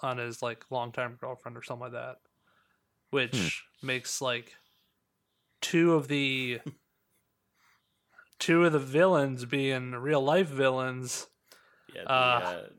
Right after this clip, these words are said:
Speaker 1: you know,
Speaker 3: D C's beating out, uh, Marvel <laughs> in the actual criminals.
Speaker 1: Yeah.
Speaker 3: Uh,
Speaker 1: Meanwhile,
Speaker 3: tally.
Speaker 1: Ezra Miller's able to walk the red carpet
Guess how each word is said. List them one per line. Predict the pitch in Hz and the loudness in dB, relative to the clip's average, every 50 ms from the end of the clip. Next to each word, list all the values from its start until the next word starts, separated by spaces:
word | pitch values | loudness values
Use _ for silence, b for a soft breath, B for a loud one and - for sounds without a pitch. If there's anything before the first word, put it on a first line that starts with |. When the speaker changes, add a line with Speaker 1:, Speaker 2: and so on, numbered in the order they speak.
| _ - | _ -6
Speaker 1:
you | 156 131 | -4 -4
know, | 120 127 123 117 123 120 B B B B - | -2 -2 -2 -2 -2 -6 B B B B -8
Speaker 3:
D | 135 143 160 | -6 -4 -2
C's | 156 - 185 175 160 135 | -2 -2 -2 -4 -4 -6
beating | 123 113 123 120 123 120 120 113 107 | -6 -6 -6 -4 -4 -4 -4 -4 -4
out, | 104 101 95 95 95 85 - - - | -2 -2 -2 -4 -6 -8 -10 -12 -8
uh, | 117 107 101 95 87 85 85 80 82 | -6 -4 -2 -2 -2 -4 -6 -8 -8
Marvel | 90 90 90 87 87 87 82 - 53 55 87 b b b b b b b b | -6 -4 -4 -4 -4 -6 -8 -10 -12 -12 -12 b b b b b b b b
<laughs> | b _ _ _ _ _ | b _ _ _ _ _
in | 120 127 113 104 | -10 -10 -10 -10
the | 107 104 98 101 110 - - _ _ _ b b b b b b b b _ | -10 -8 -8 -8 -8 -10 -14 _ _ _ b b b b b b b b _
actual | - 98 95 - - - 131 113 104 104 | -4 -2 -2 -4 -4 -6 -6 -6 -6 -8
criminals. | - - 117 104 95 95 90 87 87 87 95 - - - - b b b b b b b b b b b b b b b b b b b b | -8 -10 -10 -10 -10 -10 -12 -12 -10 -8 -4 -4 -4 -4 -6 b b b b b b b b b b b b b b b b b b b b
Speaker 1:
Yeah. | - 196 226 214 165 | 4 6 6 6 6
Speaker 3:
Uh, | 143 | 6
Speaker 1:
Meanwhile, | 170 208 233 220 214 202 180 | 4 6 6 8 8 6 6
Speaker 3:
tally. | - - 175 | 6 6 6
Speaker 1:
Ezra | 190 185 175 196 190 185 | 6 6 6 4 4 6
Miller's | 175 175 190 214 208 190 175 156 143 - | 6 6 6 8 8 6 6 4 2 2
able | 156 160 160 160 170 160 | 2 4 4 4 2 2
to | - 175 | 2 2
walk | 156 151 156 160 165 160 165 - | 4 6 6 6 6 4 2 0
the | - 147 | 0 2
red | 147 160 160 151 - | 4 4 2 2 0
carpet | - 180 190 214 220 - 156 139 139 139 | 2 4 4 4 4 2 0 0 0 -2